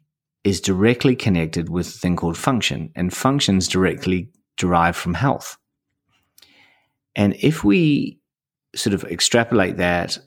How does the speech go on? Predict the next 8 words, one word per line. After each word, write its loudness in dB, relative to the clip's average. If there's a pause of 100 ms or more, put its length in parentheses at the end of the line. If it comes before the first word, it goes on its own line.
(140)
and -4 (100)
play 2
around 2
with -8
that -6 (120)
thinking 0
and -2
understanding, -2